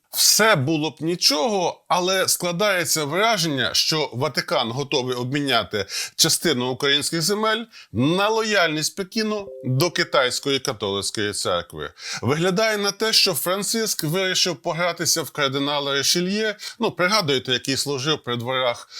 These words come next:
а, королів Людовіка тринадцятого і Людовіка чотирнадцятого. І цей самий Ришельє, який займався більше формуванням французької монархії, побудовою вертикалі влади, аніж справами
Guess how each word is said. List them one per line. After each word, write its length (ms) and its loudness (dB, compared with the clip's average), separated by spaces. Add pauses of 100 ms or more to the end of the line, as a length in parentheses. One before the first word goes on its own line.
(160)
а, 200 2
королів 480 0
Людовіка 600 -4
тринадцятого 880 -2
і 300 0
Людовіка 560 -4
чотирнадцятого. 1080 -4 (240)
І 100 0
цей 160 2
самий 360 0
Ришельє, 420 2
який 300 -2
займався 600 -2
більше 380 -2
формуванням 760 -2
французької 800 -4 (300)
монархії, 1040 -2
побудовою 760 -4
вертикалі 600 -4
влади, 480 -4 (240)
аніж 720 0
справами 840 0